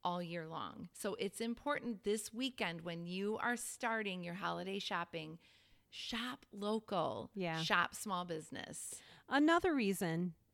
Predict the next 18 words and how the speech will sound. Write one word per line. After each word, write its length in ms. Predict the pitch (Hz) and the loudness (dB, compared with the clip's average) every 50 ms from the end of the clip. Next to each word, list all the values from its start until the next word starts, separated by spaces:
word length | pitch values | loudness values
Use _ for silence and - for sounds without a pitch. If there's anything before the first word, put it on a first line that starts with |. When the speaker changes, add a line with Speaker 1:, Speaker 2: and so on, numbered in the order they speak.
| _ _ _ | _ _ _
Speaker 2:
to 100 | - - | -4 -4
do 240 | 196 160 196 185 165 | 0 4 4 4 6
this, 240 | 147 160 151 151 - | 6 4 4 2 0
Stephanie, 640 | - - - - 175 165 - 185 170 170 165 160 - | -4 -4 -2 -2 -2 0 0 0 0 2 0 0 -2
and 300 | - 170 170 165 170 165 - _ _ - | -2 0 0 0 0 -2 -4 _ _ -4
I 220 | 165 180 190 202 | 0 2 2 0
feel 220 | 196 - 202 185 175 | 2 2 0 0 0
strongly 440 | - - 202 180 170 165 165 165 | 0 0 0 2 2 2 0 0
about 300 | 160 147 165 156 147 - | 0 2 2 0 2 2
this 220 | - 220 208 185 - | 2 2 2 0 0
just 240 | - 185 170 - - | -2 -2 -2 -2 -4
because 260 | 175 - - 175 160 | -4 -2 -2 -2 -2
I've 200 | 170 160 147 - | -2 -4 -4 -2
done 220 | 185 180 180 185 190 | 0 2 2 2 2
so 140 | - 220 | 2 2
many 300 | 196 196 180 170 165 165 | 4 4 4 4 4 2
of 120 | 160 151 - | 2 0 -2
these 280 | 160 156 160 147 - | -2 -2 -2 -4 -4